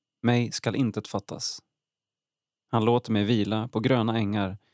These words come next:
Han för mig till vatten där jag finner ro. Psaltaren tjugotre, vers ett till två.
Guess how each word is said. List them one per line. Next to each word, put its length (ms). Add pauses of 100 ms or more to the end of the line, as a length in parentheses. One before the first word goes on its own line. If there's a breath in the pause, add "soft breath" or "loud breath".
(280)
Han 140
för 220
mig 160
till 100
vatten 480
där 80
jag 200
finner 240
ro. 180 (2750)
Psaltaren 460
tjugotre, 500
vers 180
ett 200
till 140
två. 240